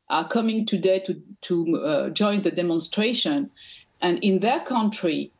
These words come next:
uh, the, the retire age is, is way, way, uh, further than sixty-four.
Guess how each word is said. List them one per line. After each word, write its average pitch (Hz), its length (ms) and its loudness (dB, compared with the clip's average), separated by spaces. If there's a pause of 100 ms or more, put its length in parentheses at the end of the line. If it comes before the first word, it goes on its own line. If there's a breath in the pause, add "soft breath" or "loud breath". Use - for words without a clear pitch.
(220)
uh, 170 80 0
the, 175 240 0
the 165 120 0
retire 220 520 2
age 170 520 0
is, 160 240 -6
is 165 200 -2
way, 240 300 2
way, 196 540 2
uh, 156 280 -2
further 220 600 0
than 151 200 -2
sixty-four. 156 800 -2